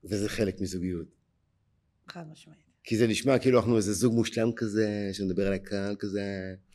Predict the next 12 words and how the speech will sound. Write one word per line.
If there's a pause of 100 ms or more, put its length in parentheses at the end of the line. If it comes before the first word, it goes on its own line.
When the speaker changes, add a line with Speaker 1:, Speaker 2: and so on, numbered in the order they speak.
Speaker 2:
<laughs> (800)
Speaker 1:
לא, (160)
אנחנו
רבים
ומתפוצצים,
ולא
הכל
דבש,
וזה
בסדר
גמור.
Speaker 2:
כן,